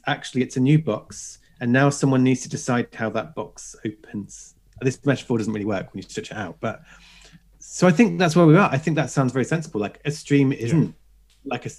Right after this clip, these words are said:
Speaker 1: isn't a C D sale. It's not a rental. It's not a radio play. It is something different. And that's where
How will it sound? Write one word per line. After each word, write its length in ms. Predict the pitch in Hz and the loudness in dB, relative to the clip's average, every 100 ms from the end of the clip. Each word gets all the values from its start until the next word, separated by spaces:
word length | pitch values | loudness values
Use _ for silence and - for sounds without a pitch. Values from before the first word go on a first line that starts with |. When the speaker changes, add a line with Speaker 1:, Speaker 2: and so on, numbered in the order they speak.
| - | -2
Speaker 1:
isn't 160 | 170 190 | 0 0
a 80 | |
C 160 | 135 139 | 2 2
D 120 | 117 | 2
sale. 400 | - 110 113 117 _ - _ | -2 -4 -4 -6 _ -20 _
It's 220 | 147 - | -10 0
not 180 | 147 139 | 2 2
a 40 | 135 | 0
rental. 220 | 127 123 | -2 -2
It's 100 | 131 | -4
not 100 | 120 | 2
a 40 | |
radio 320 | 143 156 120 | 4 6 4
play. 480 | 113 - 104 104 107 - - - _ | 2 -2 -2 0 -6 -12 -20 -20 _
It 80 | 135 | -4
is 140 | 127 - | -4 -4
something 280 | 156 123 | -4 -2
different. 460 | 113 127 - 101 80 - - _ _ - | -2 -4 -2 -6 -6 -20 -20 _ _ -4
And 200 | 123 120 | -2 2
that's 300 | 160 156 143 | 2 2 2
where 480 | 135 131 131 - | 4 4 0 -2